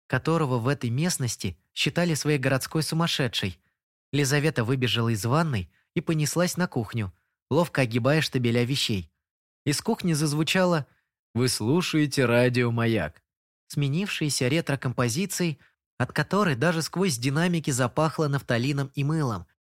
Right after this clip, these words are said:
Душистый ландыш. Гилиад вопросительно обернулся, изучая пути отхода, и его взгляд остановился на тележке, с которой жительница квартиры не расставалась.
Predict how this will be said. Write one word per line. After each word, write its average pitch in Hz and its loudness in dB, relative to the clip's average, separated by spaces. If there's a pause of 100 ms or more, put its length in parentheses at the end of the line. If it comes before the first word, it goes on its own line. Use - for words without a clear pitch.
(240)
Душистый 135 -2
ландыш. 120 0 (560)
Гилиад 143 2
вопросительно 147 2
обернулся, 131 0
изучая 143 2
пути 135 -2
отхода, 120 0 (380)
и 165 0
его 208 2
взгляд 165 0
остановился 147 0
на 135 0
тележке, 131 -2 (220)
с - -18
которой 160 2
жительница 135 -2
квартиры 147 -2
не 139 0
расставалась. 127 0